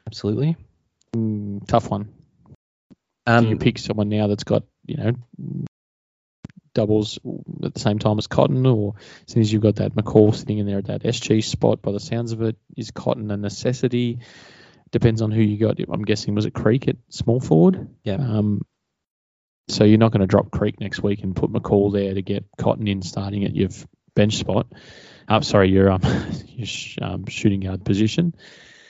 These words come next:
Speaker 2: So a bit of a juggle there. Um,
Speaker 1: So let's talk about the price points around,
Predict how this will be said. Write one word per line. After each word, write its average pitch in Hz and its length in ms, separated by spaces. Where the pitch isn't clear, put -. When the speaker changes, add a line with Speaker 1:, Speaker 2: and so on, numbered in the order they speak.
Speaker 2:
So - 160
a - 20
bit 117 160
of 156 80
a 151 40
juggle 120 400
there. 113 280
Um, 101 580
Speaker 1:
So - 140
let's 139 160
talk 110 180
about 104 260
the 92 300
price 92 460
points - 480
around, 90 440